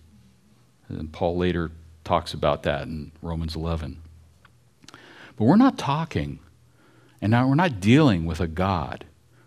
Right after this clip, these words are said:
whose personality lashes out randomly in anger like that boxer. That's not what we're talking about. We're talking about a wise God,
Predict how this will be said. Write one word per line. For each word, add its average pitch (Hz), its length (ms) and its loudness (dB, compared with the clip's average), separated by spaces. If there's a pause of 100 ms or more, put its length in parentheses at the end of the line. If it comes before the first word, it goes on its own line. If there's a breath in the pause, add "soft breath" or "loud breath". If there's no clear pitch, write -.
(260 soft breath)
whose 92 180 -8
personality 87 1000 -2 (540)
lashes 95 520 -2
out 80 220 -4
randomly 67 1120 -6
in 85 140 -6
anger 82 480 -4
like 73 220 -12
that - 300 -10
boxer. - 680 -4
That's - 240 -14
not - 120 -8
what - 140 -8
we're - 100 -10
talking - 520 -12
about. 104 480 -6 (920 soft breath)
We're 156 80 -4
talking 160 340 0
about 135 180 4
a 131 60 4
wise 117 600 0
God, 78 460 -6